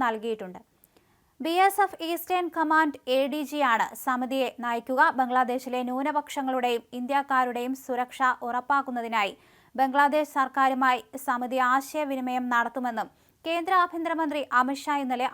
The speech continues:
അറിയിച്ചിരുന്നു. ബംഗ്ലാദേശിൽ ഷെയ്ഖ് ഹസീന സർക്കാർ രാജിവച്ചതിന് പിന്നാലെയുണ്ടായ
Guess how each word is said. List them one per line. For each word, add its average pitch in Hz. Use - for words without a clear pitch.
അറിയിച്ചിരുന്നു. 208
ബംഗ്ലാദേശിൽ 370
ഷെയ്ഖ് 311
ഹസീന 349
സർക്കാർ 330
രാജിവച്ചതിന് 302
പിന്നാലെയുണ്ടായ 277